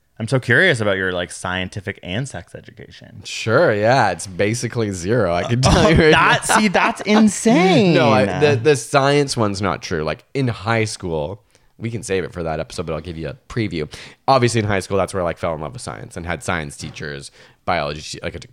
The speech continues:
Speaker 2: biology, chemistry, physics, general science when you're younger. So, like,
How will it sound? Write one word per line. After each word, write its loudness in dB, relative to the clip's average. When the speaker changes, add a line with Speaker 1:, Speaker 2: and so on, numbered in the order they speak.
Speaker 2:
biology, -4
chemistry, -10
physics, -8
general -6
science -6
when -10
you're -10
younger. -4
So, 0
like, -8